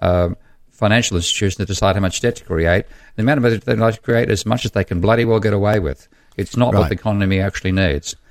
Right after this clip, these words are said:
Speaker 1: And I think
Speaker 2: But
Speaker 1: that's
Speaker 2: how do,
Speaker 1: what's
Speaker 2: how
Speaker 1: turned
Speaker 2: do you
Speaker 1: up in
Speaker 2: control that? 'Cause if you, if you were to say to a bank, say, you know, you mentioned that thirty percent deposit figure, but, you know, the,
Speaker 1: Mm.
Speaker 2: uh, with lo-, that was a long time ago <laughs> 'cause I only ever remember it being ten or, ten or twenty percent, I think, when it, in the, uh, in the late eighties. I think if you, if you,
Speaker 1: I am a
Speaker 2: if
Speaker 1: bit
Speaker 2: you
Speaker 1: older
Speaker 2: put
Speaker 1: than
Speaker 2: a
Speaker 1: you, mate.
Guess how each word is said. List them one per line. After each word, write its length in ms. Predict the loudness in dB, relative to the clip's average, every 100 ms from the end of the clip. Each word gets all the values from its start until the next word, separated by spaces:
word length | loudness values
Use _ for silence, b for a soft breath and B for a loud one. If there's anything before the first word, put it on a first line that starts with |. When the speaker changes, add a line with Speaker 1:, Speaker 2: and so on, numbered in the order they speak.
| b -4
Speaker 1:
And 80 | 2
I 40 |
think 100 | 4
Speaker 2:
But 60 | 4
Speaker 1:
that's 100 | 4
Speaker 2:
how 60 |
do, 80 | 2
Speaker 1:
what's 120 | 2
Speaker 2:
how 80 | 4
Speaker 1:
turned 100 | 4
Speaker 2:
do 20 |
you 60 | 4
Speaker 1:
up 60 | 2
in 40 |
Speaker 2:
control 240 | 2 4 4
that? 140 | 0
'Cause 140 | 0 0
if 140 | 2
you, 80 | 0
if 120 | 0
you 60 | 0
were 60 |
to 80 | 0
say 180 | 2 2
to 80 | 2
a 40 |
bank, 260 | 2 0 0
say, 140 | 0
you 240 | 0 0 0
know, 80 |
you 160 | 2 2
mentioned 280 | 0 0 0
that 120 | 0
thirty 260 | 0 0 0
percent 360 | 0 0 0
deposit 420 | -2 0 2 2 -4
figure, 300 | -4 -4 -6
but, 140 | -6
you 200 | -4 -2
know, 160 | -2 -4
the, 140 | -6
Speaker 1:
Mm. 380 | -4 -4 -4 -6
Speaker 2:
uh, 40 |
with 220 | -8 -6
lo-, 260 | -4 -4 -4
that 160 | -6 -6
was 160 | -6 -4
a 40 |
long 400 | -2 0 2 0
time 220 | 0 -2
ago 200 | -2 -2
<laughs> 20 | 2
'cause 180 | 2
I 160 | 2 2
only 180 | 2 2
ever 180 | 0 0
remember 240 | 0 -2
it 60 | -2
being 200 | -2 0
ten 300 | 2 2 0
or, 40 | -4 B B
ten 180 | 0 2
or 80 | 2
twenty 320 | 2 2 4
percent, 300 | 2 4 2
I 80 | 0
think, 180 | -2
when 140 | 0 0
it, 160 | -2
in 320 | -4 -6 -2 0
the, 340 | 2 0 0
uh, 140 | 0
in 160 | 0 -2
the 80 | 2
late 200 | 2 2
eighties. 380 | 0 0 -4 -4
I 60 |
think 280 | -4 -4 -6
if 120 | -6
you, 200 | -2 -2 -4 b b b b
if 120 | -2
you, 80 | 4
Speaker 1:
I 60 | 4
am 100 | 6
a 60 |
Speaker 2:
if 40 | 6
Speaker 1:
bit 60 |
Speaker 2:
you 60 | 6
Speaker 1:
older 120 | 6
Speaker 2:
put 40 | 4
Speaker 1:
than 140 | 4
Speaker 2:
a 20 |
Speaker 1:
you, 100 | 2
mate. 220 | 2 2